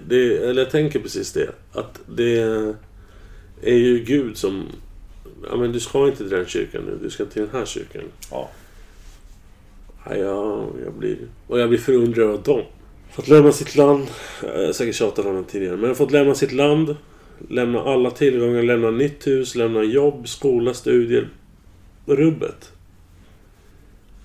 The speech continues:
Speaker 1: Kommer hit och är, man tänker så här, det är okej att du är nedslagen av det här. Men kommer hit med, eh, en sån gudskraft och mot-, motivation så att man vet inte riktigt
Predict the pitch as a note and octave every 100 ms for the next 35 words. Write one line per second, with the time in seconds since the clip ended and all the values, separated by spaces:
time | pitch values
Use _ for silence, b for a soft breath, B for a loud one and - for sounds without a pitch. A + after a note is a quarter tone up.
0 | - - B2+ A#2+ B2 A#2+ A#2 - - -
1 | F#2+ G2 A2 G#2+ F#2+ F2 - - - -
2 | A#2 B2+ C3+ B2 A#2 A2 F#2+ F#2 - -
3 | - - - - A#2+ A#2 - C#3+ B2 -
4 | A2 A2 A#2+ F#2+ F2 - - C3 B2+ G#2
5 | F#2 D#2+ - - - - b b b b
6 | b b - - - - - G#2+ G#2 -
7 | A#2 A2 A#2+ A#2 G#2+ G2 F#2 - b b
8 | b b b b - - - - - -
9 | - - - G2+ - A2 G2+ G2 G#2 G2+
10 | - - G2+ - - F2+ - - - G2+
11 | G2+ - - - - G2 A2+ G2 - A#2+
12 | A2+ G2 G2 F2 F#2+ F#2 F#2 F#2+ F2+ -
13 | F#2 E2+ - - -